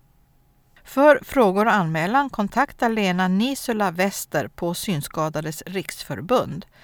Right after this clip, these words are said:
Telefon noll åtta, trettionio, nittioett, sjuttio. Noll åtta, trettionio, nittioett, sjuttio. Eller om du skickar e-post,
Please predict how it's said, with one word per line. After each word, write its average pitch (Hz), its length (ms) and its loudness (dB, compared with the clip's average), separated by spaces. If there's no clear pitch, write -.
Telefon 175 760 -4
noll 196 340 0
åtta, 240 440 0
trettionio, 160 880 -4
nittioett, 240 720 -8
sjuttio. - 640 -14
Noll 156 240 -6
åtta, 247 460 -2
trettionio, 269 720 -4
nittioett, 160 580 -6
sjuttio. - 540 -8
Eller 220 380 2
om 185 140 -2
du 190 60 -2
skickar - 380 -4
e-post, 175 680 -4